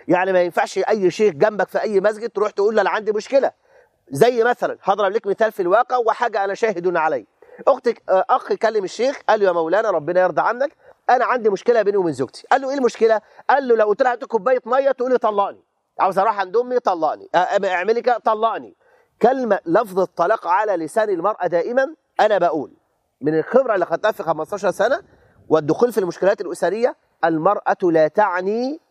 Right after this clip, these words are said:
الطلاق ابتداءً، إنما عاوزة تقول لزوجها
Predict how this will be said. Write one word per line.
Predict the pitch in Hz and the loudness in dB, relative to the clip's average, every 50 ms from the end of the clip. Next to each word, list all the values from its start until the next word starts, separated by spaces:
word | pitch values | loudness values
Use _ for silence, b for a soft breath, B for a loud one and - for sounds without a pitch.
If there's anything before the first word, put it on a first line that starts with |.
| _ _ - | _ _ -4
الطلاق | 160 160 - _ - 165 160 170 185 214 240 - - _ - | -4 -4 -2 _ 0 0 2 2 2 2 2 0 -2 _ -6
ابتداءً، | 185 180 - 190 180 185 180 - - - - _ _ _ _ _ _ _ _ _ _ - | -6 -4 -4 -2 0 0 0 0 -4 -10 -18 _ _ _ _ _ _ _ _ _ _ -4
إنما | 147 143 208 262 285 | 0 2 2 2 2
عاوزة | 262 208 247 277 294 240 254 | 2 2 0 -2 0 -2 -2
تقول | - 226 277 285 269 | -2 0 -2 0 2
لزوجها | 247 208 170 247 247 226 208 247 247 269 | 0 2 2 2 2 2 2 2 2 0